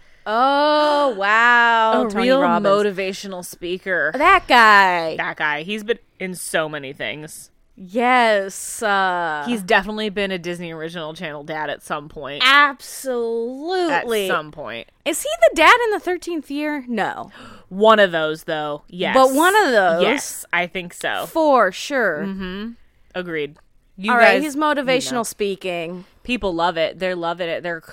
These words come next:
Speaker 2: they're clapping. They're just,
Speaker 1: Yeah.
Speaker 2: they're eating it up. He spent twelve years
Speaker 1: He
Speaker 2: of
Speaker 1: did
Speaker 2: his
Speaker 1: not
Speaker 2: adult
Speaker 1: use
Speaker 2: life
Speaker 1: his gift.
Speaker 2: because
Speaker 1: What is
Speaker 2: he
Speaker 1: his gift? Talking?
Speaker 2: Unclear.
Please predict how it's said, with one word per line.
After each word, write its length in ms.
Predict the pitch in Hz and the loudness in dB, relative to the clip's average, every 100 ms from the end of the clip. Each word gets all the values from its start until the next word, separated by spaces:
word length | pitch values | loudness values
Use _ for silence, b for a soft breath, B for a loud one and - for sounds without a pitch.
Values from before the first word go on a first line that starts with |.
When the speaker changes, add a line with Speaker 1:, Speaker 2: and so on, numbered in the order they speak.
| 196 | -10
Speaker 2:
they're 160 | 175 | -10
clapping. 600 | - 175 151 156 185 170 170 | -10 -10 -8 -6 -8 -8 -10
They're 160 | 160 | -12
just, 100 | 185 214 | -6 -2
Speaker 1:
Yeah. 340 | 196 180 170 | 0 0 -2
Speaker 2:
they're 220 | 175 185 - - | -4 -6 -6 -14
eating 360 | 180 165 160 | -12 -12 -12
it 200 | 147 - - | -12 -12 -8
up. 340 | 156 147 - - - - _ _ _ _ _ _ _ _ | -4 -4 -6 -16 -18 -20 _ _ _ _ _ _ _ _
He 140 | - 180 | -16 -12
spent 220 | 185 - | -12 -12
twelve 260 | 190 196 220 | -10 -8 -8
years 160 | 220 | -8
Speaker 1:
He 60 | 202 | -4
Speaker 2:
of 40 | |
Speaker 1:
did 60 | 240 | -4
Speaker 2:
his 80 | 226 | -4
Speaker 1:
not 140 | 233 214 | -4 -4
Speaker 2:
adult 180 | 175 | -4
Speaker 1:
use 60 | 208 | -4
Speaker 2:
life 160 | 180 175 | -2 -2
Speaker 1:
his 180 | 226 | -6
gift. 540 | - 196 202 190 - - | -8 -8 -6 -8 -14 -20
Speaker 2:
because 120 | 175 | -8
Speaker 1:
What 100 | 294 | -6
is 160 | 381 330 | -6 -6
Speaker 2:
he 60 | 453 | -6
Speaker 1:
his 140 | - | -8
gift? 460 | - 151 147 - _ _ _ - | -6 -6 -6 -12 _ _ _ -8
Talking? 360 | 180 175 208 | -6 -2 -2
Speaker 2:
Unclear. 680 | 339 427 254 269 147 123 | -2 -6 -8 -6 -4 -6